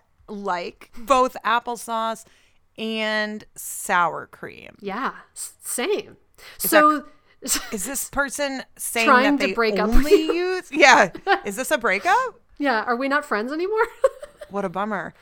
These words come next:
Speaker 1: No, you don't have, you do, you don't have to, you don't have to associate with anyone you don't want to
Speaker 2: Here's what I
Speaker 1: associate
Speaker 2: would
Speaker 1: with.
Speaker 2: say.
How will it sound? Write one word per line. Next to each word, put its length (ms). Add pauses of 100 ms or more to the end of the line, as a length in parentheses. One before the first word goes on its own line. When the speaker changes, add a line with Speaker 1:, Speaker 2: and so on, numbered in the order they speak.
Speaker 1:
No, 160
you 140
don't 160
have, 180
you 280
do, 320
you 180
don't 440
have 280
to, 400
you 160
don't 140
have 100
to 80
associate 560
with 140
anyone 280
you 120
don't 180
want 160
to 80
Speaker 2:
Here's 240
what 140
I 60
Speaker 1:
associate 100
Speaker 2:
would 80
Speaker 1:
with. 100
Speaker 2:
say. 240